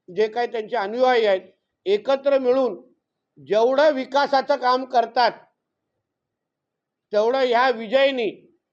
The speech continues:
किंवा ह्या विजय वडेट्टीवारनी त्याला सात, शंभर जन्म घेतले तरी पण तो करू शकणार नाही किंवा कुठलाच काँग्रेसवाला करू शकणार नाही.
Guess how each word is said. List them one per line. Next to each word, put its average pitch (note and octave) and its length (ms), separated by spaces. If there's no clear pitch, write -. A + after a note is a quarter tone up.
किंवा G#3+ 100
ह्या A#3 160
विजय A#3 300
वडेट्टीवारनी B3 720
त्याला A#3 220
सात, B3 380
शंभर B3+ 420
जन्म C4+ 360
घेतले A3+ 420
तरी C4+ 120
पण C#4+ 200
तो D4 80
करू C4+ 260
शकणार B3+ 440
नाही B3+ 220
किंवा - 800
कुठलाच C4 520
काँग्रेसवाला C#4 600
करू C#4 240
शकणार B3+ 420
नाही. G#3+ 220